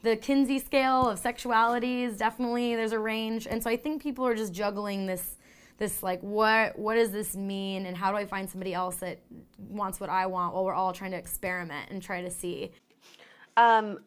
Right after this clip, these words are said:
Speaker 2: uh, in the interest of time, let's go to takeaways. Some of my takeaways are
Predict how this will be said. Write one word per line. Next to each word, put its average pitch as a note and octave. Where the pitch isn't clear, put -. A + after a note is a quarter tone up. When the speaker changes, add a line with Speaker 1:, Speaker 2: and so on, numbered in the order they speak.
Speaker 2:
uh, G#3+
in A#3+
the B3
interest D4+
of D#4+
time, G3
let's G3
go G3
to G3
takeaways. E3
Some G3+
of G3+
my G3
takeaways F3
are D#3+